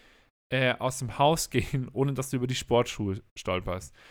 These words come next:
Oder du kannst nicht ins Bett gehen, ohne dass da das Buch liegt und dich daran erinnert, "Ah, ich muss ja noch lesen" oder so.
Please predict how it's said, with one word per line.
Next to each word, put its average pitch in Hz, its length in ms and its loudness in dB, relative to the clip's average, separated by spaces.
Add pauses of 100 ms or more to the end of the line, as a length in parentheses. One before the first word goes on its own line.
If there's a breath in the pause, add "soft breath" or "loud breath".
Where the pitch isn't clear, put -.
(200 loud breath)
Oder 139 200 4
du 135 80 -2
kannst 165 340 -6
nicht 139 120 -6
ins 127 140 -6
Bett 156 240 -2
gehen, 135 220 -4
ohne 127 260 -2
dass 123 180 -2
da 135 100 2
das 135 140 -2
Buch 208 300 2
liegt - 280 -4
und 104 120 -6
dich 117 140 -4
daran 117 260 0
erinnert, 120 440 -2
"Ah, 104 180 -4
ich - 140 -10
muss 107 160 -4
ja 110 80 -2
noch 123 180 -2
lesen" 143 340 2
oder 90 220 -10
so. 101 180 -12